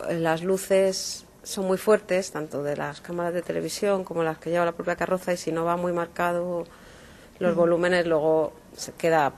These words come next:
Speaker 1: pobre y entonces, pues, se marca mucho los colores y los volúmenes para eso.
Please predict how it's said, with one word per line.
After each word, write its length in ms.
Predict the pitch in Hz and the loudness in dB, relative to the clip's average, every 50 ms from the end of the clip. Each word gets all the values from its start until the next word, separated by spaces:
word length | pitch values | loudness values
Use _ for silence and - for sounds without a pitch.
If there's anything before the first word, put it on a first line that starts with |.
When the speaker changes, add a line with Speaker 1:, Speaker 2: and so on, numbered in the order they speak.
| - - - - - - - | -10 -20 -20 -20 -20 -2 6
Speaker 1:
pobre 420 | - 196 190 170 151 147 143 147 156 | 6 6 6 6 0 -2 -4 -2 -2
y 40 | 151 | -4
entonces, 400 | 151 156 156 151 147 - 165 - | -4 -4 -6 -6 -4 -6 -8 -6
pues, 140 | - 165 151 | -6 -6 -6
se 160 | - - 147 | -4 -6 -2
marca 720 | 147 156 156 156 - - 143 147 147 143 143 147 143 143 - 147 - - - - - 160 | -2 -2 -2 -2 -2 -2 0 2 2 0 0 -2 -6 -6 -4 -4 -4 -4 -4 -6 -6 -6
mucho 320 | 160 156 - - - 165 | -6 -6 -6 -4 -2 -2
los 160 | 151 151 - - | -2 -2 -6 -4
colores 640 | - 151 151 170 185 185 180 175 165 170 165 - | -2 0 4 6 6 6 6 6 4 2 2 2
y 80 | 165 156 | 0 2
los 180 | 151 151 147 147 | 2 0 0 0
volúmenes 520 | 151 151 156 160 165 170 170 175 180 180 | 0 0 0 0 0 0 0 0 -2 -4
para 400 | - - 156 151 147 151 151 165 160 165 - - | -4 -6 -4 -4 -4 -6 -8 -10 -12 -8 -6 -6
eso. 160 | 170 - - | -4 -4 -6